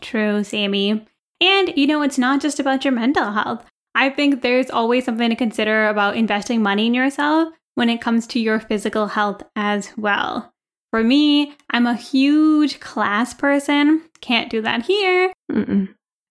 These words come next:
Speaker 1: But when I was in, say, San Francisco, classes in San Francisco are very expensive, quite honestly.
Speaker 2: Mm-hmm, for sure.
Speaker 1: And I, like, SoulCycle, which is probably the, like, the expenses of the expenses of the classes, but I really enjoyed it. I could afford it. I think that's an important part too.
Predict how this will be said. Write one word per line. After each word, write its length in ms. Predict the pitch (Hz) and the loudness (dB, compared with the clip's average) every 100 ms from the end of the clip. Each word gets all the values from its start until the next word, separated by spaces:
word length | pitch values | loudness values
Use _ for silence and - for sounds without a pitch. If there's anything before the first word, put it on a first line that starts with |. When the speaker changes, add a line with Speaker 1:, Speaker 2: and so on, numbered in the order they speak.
| - | 0
Speaker 1:
But 140 | 277 | 2
when 120 | 277 | 4
I 100 | 254 | 2
was 180 | 254 254 | 2 0
in, 400 | 247 240 226 262 | 0 2 0 -2
say, 180 | - 226 | -2 -2
San 180 | 226 214 | -2 -2
Francisco, 760 | 214 220 403 - 214 214 254 - _ _ | -2 0 -2 0 0 0 -2 -8 _ _
classes 320 | - 440 622 539 | 0 0 0 0
in 60 | 403 | 2
San 140 | 320 | 4
Francisco 360 | 233 226 240 226 | 2 -2 -2 0
are 140 | 208 | 0
very 280 | 202 208 233 | 0 -2 -2
expensive, 480 | - - - 220 233 | -4 -4 -6 -6 -6
quite 180 | 247 - | -4 -2
honestly. 400 | - 220 208 214 | 0 4 6 4
Speaker 2:
Mm-hmm, 120 | 190 | 2
for 120 | 196 | 0
sure. 160 | 185 180 | -2 2
Speaker 1:
And 460 | 311 294 269 254 | 4 4 2 0
I, 420 | - 233 240 240 233 | 0 2 4 2 0
like, 180 | 208 | -2
SoulCycle, 580 | 208 254 240 208 208 220 | -2 -2 0 -2 -2 -2
which 140 | 208 220 | 0 -2
is 120 | 208 | -2
probably 460 | 226 214 202 208 | -4 -4 -2 -2
the, 160 | 202 208 | 0 -2
like, 380 | - 147 - - - 294 - _ _ - | 0 -2 -4 -10 -14 -16 -16 _ _ -8
the 280 | 226 233 233 | -2 0 0
expenses 420 | - 226 226 214 | -2 -2 0 -2
of 100 | 202 | 0
the 80 | 214 | -2
expenses 400 | 208 220 214 208 | -2 -2 -2 -4
of 80 | |
the 100 | 202 | -6
classes, 600 | - 311 381 339 214 226 - _ _ _ - | -4 -2 0 0 0 -2 -6 _ _ _ -2
but 80 | 285 | 2
I 100 | 277 | 4
really 340 | 277 311 330 | 2 2 4
enjoyed 320 | 294 240 208 | 2 2 0
it. 280 | 214 233 247 - _ 226 | 2 2 -2 -12 _ -6
I 80 | |
could 240 | - 302 311 | -2 0 0
afford 320 | 233 - - | -2 -6 -4
it. 80 | - | -2
I 80 | 226 | -2
think 140 | 202 | -2
that's 200 | 208 202 | -4 -2
an 60 | 208 | -4
important 360 | 208 208 233 | -2 -2 -2
part 220 | 208 226 - | -4 -4 0
too. 380 | 330 233 220 | 0 2 -2